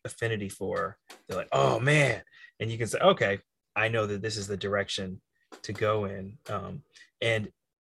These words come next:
I'm not a fan of his at all, but, um, uh, Trump is great at reading his audience. And it took me a while 'cause, like, uh,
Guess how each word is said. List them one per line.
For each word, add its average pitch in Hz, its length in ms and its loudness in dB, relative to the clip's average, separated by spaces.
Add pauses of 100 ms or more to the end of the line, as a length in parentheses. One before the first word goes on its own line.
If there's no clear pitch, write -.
(360)
I'm 120 140 2
not 131 180 8
a 110 60 4
fan 117 300 0
of 120 80 -2
his 131 240 0
at 82 80 0
all, 113 300 0
but, 104 340 -4
um, 98 400 -6 (560)
uh, 80 280 -6 (520)
Trump 123 360 2 (300)
is 101 440 -4 (180)
great 110 720 -2 (640)
at 104 420 -2 (240)
reading 113 340 -4
his 101 140 -4
audience. 98 520 -2
And 113 180 -2
it 101 100 -6
took 214 180 4
me 202 100 4
a 131 60 6
while 110 300 6
'cause, 113 160 -2
like, 117 180 2
uh, - 60 2